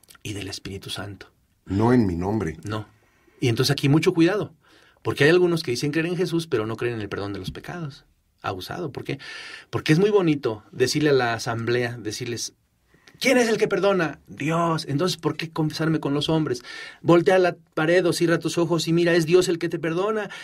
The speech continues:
Speaker 1: y entonces Dios te perdona". Sí, ya estoy acomodando a mi conveniencia el perdón, no como Jesús,
Speaker 2: Pero
Speaker 1: sino
Speaker 2: fíjate que
Speaker 1: al
Speaker 2: el
Speaker 1: modo
Speaker 2: hijo,
Speaker 1: humano.
Speaker 2: el hijo pródigo va dispuesto a pe-, a, a,
Speaker 1: A confesarse.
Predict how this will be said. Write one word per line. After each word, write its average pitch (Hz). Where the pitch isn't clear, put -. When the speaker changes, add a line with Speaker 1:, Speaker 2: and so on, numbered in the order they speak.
Speaker 1:
y 151
entonces 170
Dios 160
te 156
perdona". 123
Sí, 156
ya 117
estoy 139
acomodando 120
a 143
mi 151
conveniencia 151
el 104
perdón, 120
no 117
como 135
Jesús, 139
Speaker 2:
Pero 104
Speaker 1:
sino 131
Speaker 2:
fíjate -
que 101
Speaker 1:
al 101
Speaker 2:
el 110
Speaker 1:
modo 135
Speaker 2:
hijo, 170
Speaker 1:
humano. 170
Speaker 2:
el 101
hijo 147
pródigo 120
va 98
dispuesto 95
a 107
pe-, -
a, -
a, -
Speaker 1:
A 110
confesarse. 135